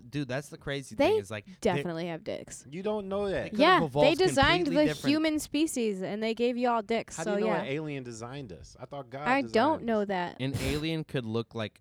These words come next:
Speaker 1: a literally, like, it could look like a bug. That
Speaker 3: What
Speaker 1: would
Speaker 3: if,
Speaker 1: be
Speaker 3: what
Speaker 1: an
Speaker 3: if
Speaker 1: alien.
Speaker 3: an alien is
Speaker 2: That's
Speaker 3: like
Speaker 2: true.
Speaker 3: a, like microbial? Yeah. Like, what if, what if it's like, like,
Speaker 2: I've already
Speaker 3: like
Speaker 2: talked about this on the podcast. We are the aliens. We're an a-, an
Speaker 1: Well
Speaker 2: alien fucked an ape,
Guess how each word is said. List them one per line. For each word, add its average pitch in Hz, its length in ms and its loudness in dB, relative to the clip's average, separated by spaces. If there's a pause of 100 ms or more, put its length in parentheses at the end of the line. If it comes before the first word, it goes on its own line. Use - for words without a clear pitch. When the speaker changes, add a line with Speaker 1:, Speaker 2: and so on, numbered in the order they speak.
(120)
Speaker 1:
a 98 100 -6
literally, 98 600 -6
like, 90 260 -16 (1300)
it 127 120 -8
could 175 160 0
look 185 220 -6 (260)
like 123 160 -8
a 127 60 -4
bug. 123 280 -2 (240)
That 107 100 -2
Speaker 3:
What 113 60 2
Speaker 1:
would 113 80 0
Speaker 3:
if, - 40 -4
Speaker 1:
be - 100 -4
Speaker 3:
what 160 120 2
Speaker 1:
an 190 80 4
Speaker 3:
if 180 60 -2
Speaker 1:
alien. 175 120 2
Speaker 3:
an 143 100 -2
alien 170 220 -2
is 233 140 -2
Speaker 2:
That's - 140 -2
Speaker 3:
like 262 80 0
Speaker 2:
true. 269 120 -4
Speaker 3:
a, - 20 -6
like 139 160 -4
microbial? 131 680 -8
Yeah. 139 340 -8
Like, 98 160 -12
what 131 160 -6
if, 135 120 -6 (720)
what 131 140 0
if 143 100 -4
it's 139 160 -8
like, 127 240 -6 (240)
like, - 500 -6
Speaker 2:
I've 269 120 4
already 440 180 10
Speaker 3:
like 403 80 4
Speaker 2:
talked 349 220 4
about 330 140 4
this 262 120 -4
on 254 120 0
the 247 60 -4
podcast. 254 520 -2
We 247 160 -2
are 262 180 4
the 262 80 0
aliens. 185 400 -4
We're 220 140 0
an 262 100 -2
a-, - 180 -6 (300)
an 202 60 -6
Speaker 1:
Well 254 180 8
Speaker 2:
alien 370 220 4
fucked - 320 4
an 285 100 0
ape, 269 280 2